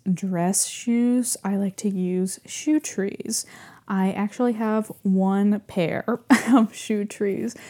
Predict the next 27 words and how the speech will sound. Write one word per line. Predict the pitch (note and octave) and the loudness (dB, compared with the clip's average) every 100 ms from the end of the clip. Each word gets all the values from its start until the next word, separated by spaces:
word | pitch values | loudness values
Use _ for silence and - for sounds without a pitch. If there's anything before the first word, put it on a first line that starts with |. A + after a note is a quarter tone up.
| - - | -20 -4
that | G3+ F3+ G3+ | 0 0 0
I | C#4 D4 - | -4 -4 -2
also | A#3 A3+ A#3+ | -4 -4 -4
picked | A#3 - G#3+ G#3 | -4 -4 -6 -4
up | G3 G3 G#3 | -4 -4 -4
from | - G3+ F#3+ G3+ G#3 - - - | -4 0 2 4 2 0 -20 -6
an | C#4+ | -2
estate | D#4+ - - A3 A3+ | -2 -4 -2 0 0
sale. | - F#3+ D#3+ D3 F3 - - | -2 -2 -2 -2 -6 -10 -14
I | - F#3 F#3+ | -4 0 0
bought | F#3+ F#3 F#3 F#3+ F#3+ _ | 0 -2 -2 -2 -4 _
a | G3 | -6
ton | F#3+ - - C4+ | -6 -8 -2 2
of | B3+ | 2
shoes | - - G3 - - | 0 -4 -4 -4 -8
from | - - F3+ - - | -8 -6 -6 -6 -6
this | - G3 | -6 -6
estate | - F#3 - - - - | -6 -8 -8 -6 -6 -6
sale, | - - - A3 - - - | -6 -6 -6 -8 -12 -20 -16
and | - F3+ E3+ E3+ F#3 G3 - | -6 -2 -2 0 0 -2 -4
one | G3 F3+ F3 | -4 -2 -2
of | F3 | -2
the | F#3 | -4
shoes | - G3+ G3+ | -4 -2 -2
happened | - F3+ F#3 G3 | -4 -8 -6 -6
to | |
have | F#3+ G#3 G#3 G3+ | -2 -2 -2 -4